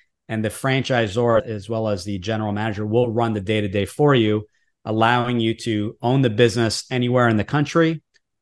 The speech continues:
and will allow you to, uh, simply check in, um, you know, just say weekly or every other week via a Zoom call,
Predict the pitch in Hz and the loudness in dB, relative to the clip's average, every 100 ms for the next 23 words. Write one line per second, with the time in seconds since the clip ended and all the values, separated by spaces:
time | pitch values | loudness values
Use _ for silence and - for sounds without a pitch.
0 | _ 135 143 123 113 113 107 107 110 110 | _ 0 2 2 0 0 0 0 0 0
1 | 110 - 113 107 110 104 131 107 117 107 | -4 -4 -4 -2 -4 -6 -6 -4 -2 -2
2 | 101 - 120 107 117 110 107 - 107 113 | -2 -4 -4 -2 -2 -2 -4 -6 -10 -10
3 | 117 131 98 107 - 104 101 117 117 110 | -12 -10 -8 -6 -2 0 2 0 0 0
4 | 107 113 107 110 101 104 107 101 101 104 | 0 0 0 0 0 -2 -4 -4 -4 -2
5 | 110 101 90 127 123 - 107 104 104 | -2 -4 -4 -4 -2 0 2 2 -2